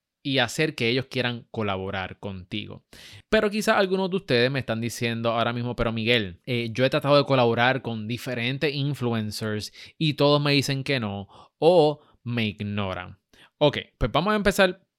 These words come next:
¿Por qué te están ignorando? ¿Por qué te están diciendo que no? Pues una de las razones... ¿verdad?, las cuales no te están aceptando la, la propuesta que estás haciendo de colaboración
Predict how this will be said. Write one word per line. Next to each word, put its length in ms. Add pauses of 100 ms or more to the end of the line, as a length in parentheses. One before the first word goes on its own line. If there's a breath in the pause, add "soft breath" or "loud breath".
(140)
¿Por 220
qué 140
te 60
están 240
ignorando? 360
¿Por 100
qué 120
te 60
están 160
diciendo 340
que 100
no? 160 (400 loud breath)
Pues 220 (100)
una 220
de 60
las 100
razones... 320 (460)
¿verdad?, 260
las 100
cuales 240
no 260
te 100
están 440
aceptando 560
la, 180
la 180
propuesta 460
que 60
estás 200
haciendo 280
de 220
colaboración 880